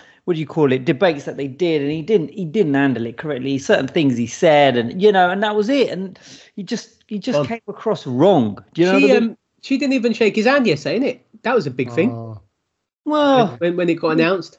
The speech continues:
Speaker 1: so, so, so, but hold on. You know when you said they've dashed him, but won't
Speaker 2: Yeah.
Speaker 1: she pick him as, like, don't you think she'll pick him
Speaker 2: No.
Speaker 1: as, like, the chancellor or anything?
Speaker 2: No, I don't, I don't, I don't think she is. She's, I think she's made it clear that she's not.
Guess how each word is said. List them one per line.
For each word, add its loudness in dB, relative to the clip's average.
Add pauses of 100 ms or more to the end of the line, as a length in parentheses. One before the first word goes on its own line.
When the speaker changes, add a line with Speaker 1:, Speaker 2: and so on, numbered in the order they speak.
Speaker 1:
so, 0
so, -2
so, -4
but 2
hold 2
on. 0
You 2
know 2
when 0
you 0
said -6
they've -2
dashed -2
him, -2
but 0 (240)
won't 4
Speaker 2:
Yeah. 2
Speaker 1:
she -4
pick -10
him -6
as, -10
like, -10
don't -2
you -4
think -8
she'll -6
pick -6
him 4
Speaker 2:
No. 6
Speaker 1:
as, 0
like, -6 (120)
the 0
chancellor -4
or -2
anything? -6
Speaker 2:
No, 2
I 2
don't, -2
I 0
don't, -4
I -16
don't -2
think -4
she -4
is. -12 (100)
She's, -14
I -8
think -6
she's -12
made 0
it -4
clear -2
that -8
she's -6
not. -2